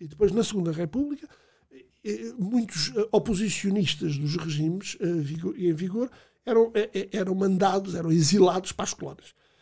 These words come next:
E, e, e foram exilados imensos quadros de elevadíssimo conhecimento científico e, e, e cultural, a gente com formação superior, muitos advogados, muitos escritores, muitos,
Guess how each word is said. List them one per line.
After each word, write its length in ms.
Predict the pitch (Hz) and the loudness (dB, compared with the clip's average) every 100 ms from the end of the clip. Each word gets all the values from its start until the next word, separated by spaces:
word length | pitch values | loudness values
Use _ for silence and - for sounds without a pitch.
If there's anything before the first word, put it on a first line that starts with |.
| _ | _
E, 140 | 196 - | -20 -12
e, 160 | 196 208 | -10 -6
e 100 | 185 | -4
foram 300 | 143 247 240 - | 2 4 2 0
exilados 680 | 220 180 208 196 170 160 - | 0 2 4 2 2 -4 -4
imensos 720 | 233 233 269 339 320 - - - _ | 0 2 8 8 8 4 -4 -8 _
quadros 560 | - 202 180 147 147 143 | -10 -2 0 0 -4 -6
de 140 | 160 | -6
elevadíssimo 800 | 180 170 165 190 190 165 - 156 | -2 0 2 0 0 -2 -4 -6
conhecimento 800 | 147 175 - - 175 175 - - - - - - - | -8 -12 -10 -4 0 0 0 -10 -20 -20 -20 -20 -20
científico 640 | - 165 - 285 - - - - | -12 -8 0 0 0 -14 -20 -20
e, 60 | - | -20
e, 400 | - 160 - 156 | -20 -20 -20 -18
e 40 | 135 | -16
cultural, 680 | 165 160 165 185 233 196 | -14 -16 -6 -2 0 0
a 120 | 170 147 | -2 -4
gente 200 | 170 175 | -4 -6
com 80 | |
formação 400 | 175 - 180 - | -6 -2 -2 -2
superior, 480 | 170 - 170 170 202 - - | -6 -8 0 4 4 0 -18
muitos 160 | - 202 | -4 0
advogados, 580 | 143 143 - - 147 123 | 0 0 -2 -4 -4 -8
muitos 240 | 139 - | -8 -6
escritores, 560 | - 185 147 147 190 135 | -4 -4 -2 -2 -2 -4
muitos, 400 | 143 156 - | -6 -6 -12